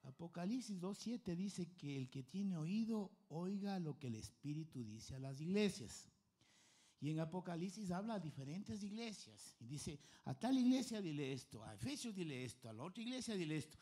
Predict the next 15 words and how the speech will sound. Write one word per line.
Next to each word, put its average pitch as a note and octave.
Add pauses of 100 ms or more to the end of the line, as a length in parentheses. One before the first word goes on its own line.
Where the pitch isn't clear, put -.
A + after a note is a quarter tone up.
(300)
Entonces, G3+ (240)
Dios F3+
habla F#3+
distinto D#3
a G3
las G3+
iglesias. A3 (220)
En D#3+
el E3
mundo A#3+
entero, A#3
en C#3
todas A3+
las G#3
iglesias, G3+